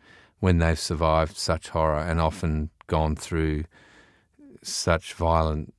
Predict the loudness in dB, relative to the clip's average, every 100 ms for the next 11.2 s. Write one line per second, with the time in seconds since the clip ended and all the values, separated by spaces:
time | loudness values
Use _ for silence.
0 | -6 0 0 0 -8 -14 -16 _ _ _
1 | _ _ -20 -8 -2 0 0 0 -2 -6
2 | _ _ _ _ _ _ _ _ _ _
3 | -20 _ _ _ _ _ _ _ 0 2
4 | 2 0 0 6 6 6 4 2 0 2
5 | 0 -2 -10 -20 _ _ _ _ -20 -20
6 | -10 -4 -4 -4 -8 -4 -6 -4 -2 -2
7 | -4 _ _ _ _ -20 -14 -8 -4 -2
8 | 0 -2 -6 -8 -6 0 4 4 4 2
9 | -2 -2 0 -2 -2 2 6 8 8 4
10 | -2 -6 -4 -2 0 0 2 2 0 -2
11 | 0 -2